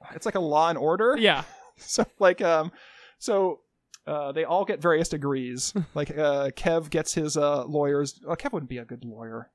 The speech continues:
Speaker 2: No, uh,
Speaker 1: I think Tyler, I think Tyler would be a good lawyer.
Speaker 2: 'cause he screams a lot. <laughs> He's good at
Speaker 1: I think he,
Speaker 2: arguing.
Speaker 1: yeah, he'd be the good, he'd be the, oh, Tyler would be the bad cop. Tyler always does the investigations. He's like the Ice-T character
Speaker 2: Sure. Jim is the good cop.
Speaker 1: on, uh, Bare Naked Ladies S V U.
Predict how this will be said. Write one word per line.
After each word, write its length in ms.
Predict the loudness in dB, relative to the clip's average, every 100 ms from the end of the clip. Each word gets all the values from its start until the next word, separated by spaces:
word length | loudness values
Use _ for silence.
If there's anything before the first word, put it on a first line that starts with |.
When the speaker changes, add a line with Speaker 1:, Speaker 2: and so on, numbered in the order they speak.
| _
Speaker 2:
No, 440 | 2 6 6 6 2 0
uh, 40 | 0
Speaker 1:
I 200 | 2 2
think 140 | 2
Tyler, 400 | 0 0 0 0 0
I 60 | 0
think 140 | 0
Tyler 320 | -2 -4 -4
would 100 | -8 -8
be 100 | -8
a 60 |
good 160 | -10 -10
lawyer. 300 | -12 -10 -4
Speaker 2:
'cause 160 | -2
he 80 | 0
screams 400 | -2 0 2 2
a 60 | 2
lot. 260 | 4 2
<laughs> 280 | 0 -2 8
He's 160 | 8 10
good 140 | 8
at 60 | 8
Speaker 1:
I 100 | 8
think 80 | 8
he, 60 | 6
Speaker 2:
arguing. 140 | 6
Speaker 1:
yeah, 100 | 2
he'd 140 | 0 -2
be 80 | 0
the 80 |
good, 180 | 2 0
he'd 160 | -2 -4
be 80 | -4
the, 120 | -2
oh, 80 | -4
Tyler 280 | -2 -2 0
would 80 | -2
be 80 | -2
the 100 | -2
bad 240 | -6 -6
cop. 160 | -8 -2
Tyler 200 | 0 0
always 180 | 0 -2
does 140 | -2
the 80 | -2
investigations. 560 | -4 -6 -8 -10 -8
He's 100 | -6 -6
like 100 | -6
the 120 | -4
Ice-T 340 | -6 -4 -8
character 220 | -6 -6 2
Speaker 2:
Sure. 220 | 2 2
Jim 220 | 4 4
is 80 | 4
the 60 | 2
good 160 | 0 4
cop. 240 | 2 4
Speaker 1:
on, 220 | 0 -2
uh, 220 | -2 -2
Bare 180 | 4 4
Naked 180 | 4 2
Ladies 220 | 0 0
S 160 | -4 -4
V 200 | 0 4
U. 200 | 12 12